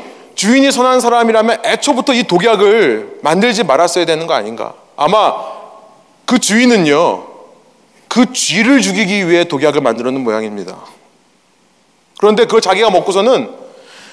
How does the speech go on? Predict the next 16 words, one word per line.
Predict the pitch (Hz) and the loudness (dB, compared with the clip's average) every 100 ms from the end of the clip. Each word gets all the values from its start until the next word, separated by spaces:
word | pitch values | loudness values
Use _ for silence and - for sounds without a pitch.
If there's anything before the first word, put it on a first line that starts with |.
| - - | -20 -6
"이런 | 196 269 294 | 0 2 4
독약을 | 214 220 262 269 | 2 2 4 4
만든 | 240 233 226 233 208 - | 2 2 2 2 0 -4
주인은 | 180 208 220 | 0 2 2
내가 | 190 175 | 2 2
못 | 135 | 0
믿겠다." | 147 143 - 110 110 - - _ _ _ _ _ | 0 -4 -2 -2 -4 -8 -18 _ _ _ _ _
그래서 | - 185 233 | 0 0 0
그가 | 170 226 | 0 2
주는 | 214 214 220 | 2 2 2
해독약도 | 220 262 240 226 - 233 - | 0 0 2 0 0 -4 0
안 | 151 180 | -2 2
먹겠다라고 | 262 262 262 240 220 | 0 0 0 2 4
하는 | 208 202 | 2 2
사람이 | 202 208 208 | 2 2 2
있다면 | - 147 202 226 104 | 0 2 2 2 0